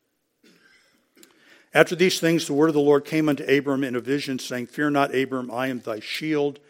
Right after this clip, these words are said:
and thy exceeding great reward." And Abram said, "Lord God, what wilt thou give me, seeing I go childless, and the steward of my house is Eliezer of Damascus?"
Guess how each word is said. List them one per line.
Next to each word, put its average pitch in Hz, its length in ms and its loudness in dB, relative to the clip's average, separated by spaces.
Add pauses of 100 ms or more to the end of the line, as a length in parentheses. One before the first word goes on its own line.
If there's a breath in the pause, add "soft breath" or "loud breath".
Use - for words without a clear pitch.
(460 soft breath)
and 113 140 -14
thy 120 200 0
exceeding 156 520 -4
great 131 300 0
reward." 123 440 -2
And 123 140 -4
Abram 139 460 0
said, 123 340 -2
"Lord 131 380 -2
God, 127 400 0
what 143 240 -4
wilt 170 220 -2
thou 143 160 0
give 135 360 -4
me, 120 320 -18 (1300)
seeing 135 320 -4
I 131 140 8
go 151 120 0
childless, 143 640 4
and 120 100 -10
the 113 60 -8
steward 151 400 -4
of 135 140 -2
my 127 160 -2
house 127 340 -2
is 113 160 -12
Eliezer 120 760 -6
of 104 200 -10
Damascus?" 110 840 -14